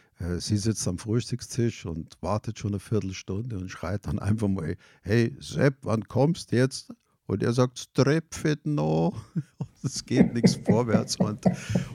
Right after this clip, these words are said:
und, und das zieht sich dann wie so ein Running Gag durch. Ja, dann haben wir auf eine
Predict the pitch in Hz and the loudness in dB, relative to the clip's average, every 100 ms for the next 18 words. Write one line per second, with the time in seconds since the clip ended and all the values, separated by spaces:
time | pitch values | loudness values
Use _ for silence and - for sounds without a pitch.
0 | - _ - 135 120 - 107 127 - - | -16 _ 2 4 4 -2 0 0 0 0
1 | 143 - 139 117 110 123 123 104 95 107 | 0 0 -2 0 0 0 0 0 0 2
2 | 123 110 92 110 120 - - 110 123 127 | 0 -2 -2 -4 -4 -6 -2 2 2 0
3 | - - - - - - - - _ _ | -6 -20 -20 -20 -20 -20 -20 -20 _ _
4 | _ _ _ _ 87 - 113 123 98 104 | _ _ _ _ -6 -2 0 0 0 2
5 | 135 147 110 107 101 101 90 92 | 2 0 -2 -2 0 0 -2 -6